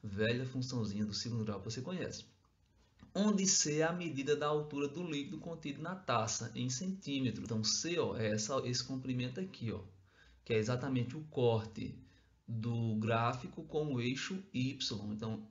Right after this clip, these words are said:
essa altura aqui é exatamente o c, que é esse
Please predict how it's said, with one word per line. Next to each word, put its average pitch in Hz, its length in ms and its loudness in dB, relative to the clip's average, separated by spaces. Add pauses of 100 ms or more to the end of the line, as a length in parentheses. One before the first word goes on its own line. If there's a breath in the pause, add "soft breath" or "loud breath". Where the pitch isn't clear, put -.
essa 143 320 0
altura 131 300 -2
aqui 127 140 -4
é - 20 0
exatamente 139 400 -6
o 185 60 -4
c, 151 520 -2 (400 loud breath)
que 127 120 -4
é 120 80 4
esse 180 420 -2